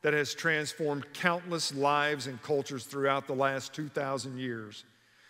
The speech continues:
No matter how its opponents try to attack or destroy or discredit it, the Bible remains strong. It remains true.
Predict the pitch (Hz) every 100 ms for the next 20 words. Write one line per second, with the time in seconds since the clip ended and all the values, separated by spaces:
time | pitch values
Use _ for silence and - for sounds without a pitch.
0 | _ 185 180 175 147 165 190 202 202 -
1 | 190 180 170 - 165 170 165 160 160 165
2 | 151 135 - 170 165 160 147 139 - 156
3 | 156 156 160 147 120 143 160 170 180 185
4 | 165 147 127 127 139 156 - - - -
5 | - _ _ _ _ _ _ _ - -
6 | 151 135 107 95 92 _ _ _ _ 151
7 | 139 135 139 139 139 - - - 147 113